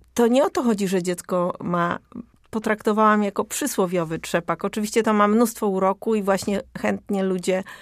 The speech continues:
w średnim wieku wracają do tego trzepaka, ale to są też właśnie te drzewa, płoty, ławki, y, huśtawki, zjeżdżalnie. No i to chyba jest taką istotą tego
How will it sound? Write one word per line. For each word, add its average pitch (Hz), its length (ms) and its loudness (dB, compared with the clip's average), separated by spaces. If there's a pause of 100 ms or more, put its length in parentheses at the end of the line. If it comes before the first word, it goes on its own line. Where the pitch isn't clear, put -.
(200)
w - 60 -20
średnim 151 420 -6
wieku - 360 -8 (240)
wracają 175 580 2
do 165 120 -4
tego 165 220 -2
trzepaka, 175 480 -4 (440)
ale 349 160 2
to 381 120 0
są 269 200 4
też 226 180 2
właśnie 208 440 2
te 165 140 -2
drzewa, 170 640 2 (400)
płoty, 180 920 2
ławki, 180 1000 0 (200)
y, 170 40 -2
huśtawki, 175 1120 -2 (520)
zjeżdżalnie. 185 1200 2 (340)
No 269 200 2
i 240 100 -2 (140)
to 277 140 4
chyba 160 320 0
jest 143 260 -4
taką 151 440 -2
istotą 180 480 0
tego 185 360 0